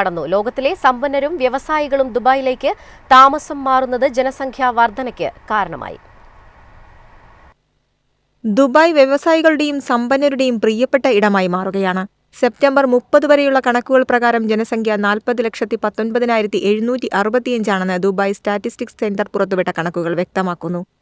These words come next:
Speaker 2: ജനസംഖ്യയിൽ നാല് ശതമാനമാണ് വർധന. കഴിഞ്ഞ വർഷാവസാനം വരെ മുപ്പത്തിയെട്ട് ദശാംശം ആറ് മൂന്ന് ലക്ഷം പേരാണ് ദുബായിൽ താമസിച്ചതെന്നും സെന്ററിന്റെ കണക്കുകൾ വ്യക്തമാക്കുന്നു.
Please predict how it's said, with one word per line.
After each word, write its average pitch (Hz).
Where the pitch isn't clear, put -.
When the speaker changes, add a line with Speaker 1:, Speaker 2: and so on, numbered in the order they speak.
Speaker 2:
ജനസംഖ്യയിൽ 214
നാല് 214
ശതമാനമാണ് 208
വർധന. 180
കഴിഞ്ഞ 247
വർഷാവസാനം 262
വരെ 240
മുപ്പത്തിയെട്ട് 247
ദശാംശം 233
ആറ് 214
മൂന്ന് 254
ലക്ഷം 226
പേരാണ് 214
ദുബായിൽ 202
താമസിച്ചതെന്നും 208
സെന്ററിന്റെ 185
കണക്കുകൾ 185
വ്യക്തമാക്കുന്നു. 175